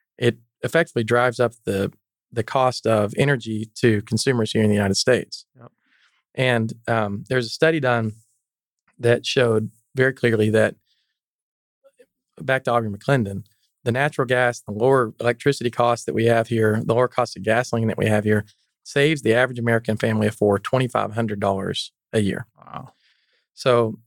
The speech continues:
Speaker 1: you think about the number of families in this country, and it's a large number,
Speaker 2: Yep.
Speaker 1: um, that have to choose between, like, am I gonna buy food, medicine, basic things, or am I gonna pay my electric bill this month?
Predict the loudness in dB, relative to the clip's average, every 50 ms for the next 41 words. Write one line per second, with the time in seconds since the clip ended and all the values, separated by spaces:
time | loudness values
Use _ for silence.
0 | _ _ _ _ _ _ _ _ _ _ _ -10 -6 -2 0 0 2 2 0 -2
1 | -2 -4 -4 -2 -2 0 2 2 0 0 0 0 0 2 2 2 2 2 2 2
2 | 0 0 0 -2 -2 -2 0 0 0 0 0 0 -2 -2 0 0 0 0 -2 -2
3 | -4 -4 -4 -2 -2 -2 -4 -4 -6 _ _ _ -14 -12 -12 -12 -14 _ -6 -2
4 | -2 -2 0 -2 -4 -4 -6 -8 -4 -2 -2 0 0 0 -2 -4 -6 -16 -12 -6
5 | -2 -2 0 0 0 -2 -2 0 0 2 2 2 2 2 0 0 -4 _ _ _
6 | _ _ _ _ _ _ -6 -4 -2 0 0 0 0 0 -2 -2 -2 0 0 0
7 | 0 -2 -4 -8 -8 -12 -18 _ _ _ _ _ _ _ _ 0 2 2 4 4
8 | 4 2 2 0 0 0 0 2 2 2 0 -2 -4 -6 -2 0 0 0 -2 -6
9 | -12 _ -2 -2 0 0 0 -2 -4 -6 -12 _ _ _ _ _ _ -6 -2 -2
10 | 0 0 0 0 0 -2 -2 0 0 0 0 0 -2 0 0 -2 -2 -2 -4 -4
11 | -2 -2 0 0 0 -2 0 0 0 0 0 -2 -4 _